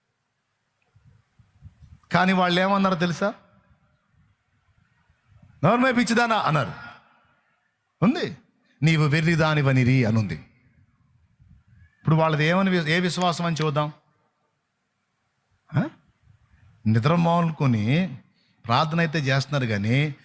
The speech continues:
వాళ్ళకు ఒక విషయంలో నిశ్చయిత ఉంది. ఏం నిశ్చయితో తెలుసా? "ఆ, మనం అడుగుతున్నాం కానీ పేతురు రాడు, ఏం లేదు." పేతురు వస్తాడన్న నిశ్చయిత కాదు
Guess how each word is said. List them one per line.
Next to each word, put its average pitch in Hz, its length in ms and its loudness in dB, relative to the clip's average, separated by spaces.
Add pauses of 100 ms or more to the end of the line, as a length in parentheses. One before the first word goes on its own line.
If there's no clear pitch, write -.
(140)
వాళ్ళకు 131 280 2
ఒక 127 140 -2
విషయంలో 170 360 0
నిశ్చయిత 139 440 0
ఉంది. 95 320 -4 (1080)
ఏం 135 120 4
నిశ్చయితో 139 340 -2
తెలుసా? 123 440 -4 (400)
"ఆ, 123 260 2
మనం 123 220 0
అడుగుతున్నాం 113 420 0
కానీ 107 140 2
పేతురు 98 360 2
రాడు, 90 160 4
ఏం 80 260 2
లేదు." 69 240 -4 (2500)
పేతురు 214 320 2
వస్తాడన్న 226 440 0
నిశ్చయిత 214 340 0
కాదు 180 560 -2